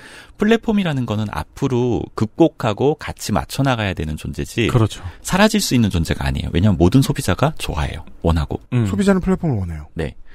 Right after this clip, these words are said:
Speaker 1: 그렇기 때문에 소비자, 저희들도 플랫폼을 없애라는 건 아닌데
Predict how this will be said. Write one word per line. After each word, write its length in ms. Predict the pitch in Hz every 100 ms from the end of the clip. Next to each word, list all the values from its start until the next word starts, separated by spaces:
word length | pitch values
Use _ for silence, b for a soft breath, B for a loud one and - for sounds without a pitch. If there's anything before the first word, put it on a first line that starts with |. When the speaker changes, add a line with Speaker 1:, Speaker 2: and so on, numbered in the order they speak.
| b b
Speaker 1:
그렇기 260 | - 135 139
때문에 520 | - 120 113 123 101
소비자, 720 | - 156 190 175 131 120 117 -
저희들도 600 | - 107 107 101 107 156 -
플랫폼을 480 | 170 175 - 127 -
없애라는 480 | - - 123 117 101
건 120 | 98
아닌데 480 | 69 71 - 95